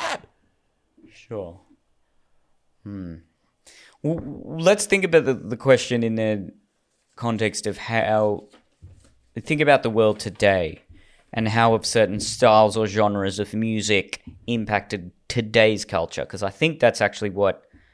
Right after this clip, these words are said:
Speaker 2: he's trying to get at.
Speaker 1: Well, what about this? Rap, for instance.
Speaker 2: Oh, that's definitely impacted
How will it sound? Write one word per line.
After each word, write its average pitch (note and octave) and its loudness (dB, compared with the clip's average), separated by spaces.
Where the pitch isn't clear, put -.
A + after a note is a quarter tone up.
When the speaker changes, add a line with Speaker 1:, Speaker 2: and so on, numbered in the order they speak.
Speaker 2:
he's - -6
trying G#2+ 2
to G2+ -8
get F#2+ 2
at. D#2 0
Speaker 1:
Well, A#2 2
what A#2 2
about G2+ 4
this? F2 -4
Rap, G#2 0
for F#2 -4
instance. - -10
Speaker 2:
Oh, G#2+ -2
that's G2+ 0
definitely F#2+ -2
impacted F2 -8